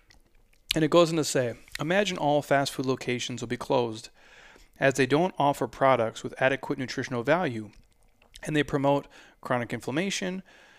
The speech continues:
through their processed foods, seed oils, and high sugar content." Imagine if the government gave out free organic vegetables and fruits to all citizens, supporting local farms first, paid for by the government, and all the foods that are highly processed, G M O,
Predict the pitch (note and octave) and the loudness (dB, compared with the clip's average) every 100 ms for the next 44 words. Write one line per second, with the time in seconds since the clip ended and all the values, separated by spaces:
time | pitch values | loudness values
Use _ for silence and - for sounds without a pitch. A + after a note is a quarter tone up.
0 | _ - - E3+ E3 C#3 C3+ C3 - C3 | _ -14 -2 2 6 6 6 2 -2 0
1 | B2 - B2 - F#3+ F#3 F3 E3 - - | 0 0 -4 -2 0 2 0 -4 -8 -6
2 | - E3 D#3 C#3+ D3 C#3+ C#3 - B2 B2 | -4 0 4 6 6 4 0 -6 -8 -6
3 | A#2 - G3+ C#3 - A2+ - C2 - _ | -4 -4 -6 -6 -8 -10 -10 -14 -14 _
4 | _ _ - - - - _ _ _ _ | _ _ -20 -20 -20 -20 _ _ _ _
5 | _ _ - C#3+ G3 F#3+ F#3+ D#3+ C#3+ C#3 | _ _ -4 0 0 0 -2 0 2 2
6 | C#3 B2+ C3 C3 B2+ B2 - B2+ A#2+ B2 | 0 -2 0 2 2 0 -4 -4 -2 -2
7 | A#2 A2+ A#2 - A#2+ A#2+ A2+ G#2+ B2+ A2 | -2 -2 -2 -2 -4 -4 -4 -10 -8 -6
8 | - - B2 A#2 F#3 D#3 - A#2 G#2+ - | -6 -2 -2 0 -2 -2 -4 -8 -8 -8
9 | - C3+ C3 B2+ B2+ B2+ - D3+ C#3+ C3 | -4 0 0 0 -2 -4 0 2 2 -2
10 | - F#3 A#2+ - - - - A#2 B2 B2 | -4 -2 -2 -6 -12 -12 -8 -6 -4 -2
11 | B2 E3+ F#3+ C3 A2+ - - - - - | -2 0 -2 -4 -10 -16 -20 -20 -20 -10
12 | F#3 G#3+ G3 F3 - C#3+ C#3 C3 A#2+ G#2+ | -2 0 0 -4 -2 -2 0 2 2 2
13 | A#2 A#2 - E3+ D#3+ - D3 C#3+ - C3+ | 0 0 0 2 2 2 0 -2 -6 -10
14 | B2+ A#2+ A#2+ E3+ E3+ E3+ | -8 -4 0 2 2 0